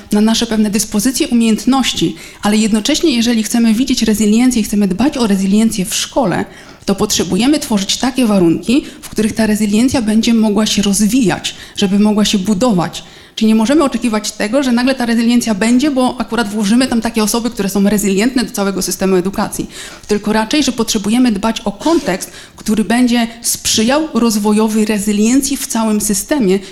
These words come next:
czyli jednocześnie będzie sprzyjał rozwojowi takiej osobistej rezyliencji poszczególnych osób, które pracują w systemie edukacji. I patrząc na perspektywę kontekstu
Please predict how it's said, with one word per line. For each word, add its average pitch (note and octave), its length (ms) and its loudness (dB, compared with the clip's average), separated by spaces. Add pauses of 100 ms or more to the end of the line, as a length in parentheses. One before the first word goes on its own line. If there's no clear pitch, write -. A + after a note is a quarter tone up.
czyli G#3 200 -2
jednocześnie A3 500 0
będzie A3 200 0
sprzyjał A3+ 420 -2
rozwojowi G3+ 540 0 (220)
takiej G3+ 300 -2
osobistej A3+ 600 0
rezyliencji F#3+ 640 0 (200)
poszczególnych G#3 560 0
osób, F#3+ 220 -4
które G3+ 160 -2
pracują F#3 380 0
w F3+ 60 -6
systemie E3+ 360 -4
edukacji. - 480 -6 (560)
I - 60 -4
patrząc F4 360 0
na C#4 80 0
perspektywę A#3+ 580 -2
kontekstu C4 600 0